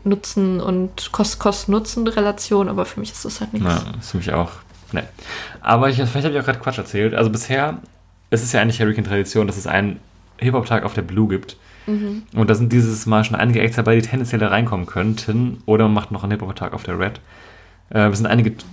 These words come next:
Speaker 2: Trap- und Cloud-Rap-Acts dabei.
Speaker 1: Mhm.
Speaker 2: Unter anderem der größte seiner Art in Deutschland, gerade vielleicht aktuell. Ja, w-, nee, Rin ist es vielleicht, aber egal. Den haben wir nicht hier, sondern Trettmann. Stimmt, der könnte auch Red Hat sein, Trettmann.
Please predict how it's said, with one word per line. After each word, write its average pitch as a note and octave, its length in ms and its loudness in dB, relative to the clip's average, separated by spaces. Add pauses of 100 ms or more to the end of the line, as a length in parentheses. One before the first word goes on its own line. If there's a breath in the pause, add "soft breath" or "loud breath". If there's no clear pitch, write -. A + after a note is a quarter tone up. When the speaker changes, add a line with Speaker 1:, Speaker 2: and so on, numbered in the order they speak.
Speaker 2:
Trap- B2 380 0
und A#2+ 140 -2
Cloud-Rap-Acts G2+ 1200 -2
dabei. G2 340 2
Speaker 1:
Mhm. G3 340 -2 (540)
Speaker 2:
Unter B2 200 4
anderem A#2+ 200 4
der G#2+ 100 6
größte A#2 300 0
seiner F2+ 280 0
Art G#2 440 0
in G#2 120 -4
Deutschland, F#2+ 400 -2
gerade F#2+ 280 0
vielleicht - 320 -4
aktuell. A2+ 720 -2 (380)
Ja, G#2 220 4
w-, F#2+ 60 -4
nee, F#2+ 120 0
Rin E2+ 200 0
ist E2+ 140 -6
es - 60 -14
vielleicht, - 380 -4
aber G#2+ 160 4
egal. G2 240 2 (280 loud breath)
Den A2 80 4
haben G#2 100 4
wir A2+ 60 6
nicht B2 160 4
hier, C3+ 80 6
sondern A2+ 200 6
Trettmann. A2 600 -2 (1300 loud breath)
Stimmt, C3+ 240 -2
der A2+ 60 0
könnte A2+ 200 2
auch F#2+ 80 -2
Red G#2 300 0
Hat F2+ 100 -8
sein, F#2+ 220 -4
Trettmann. G2 540 -6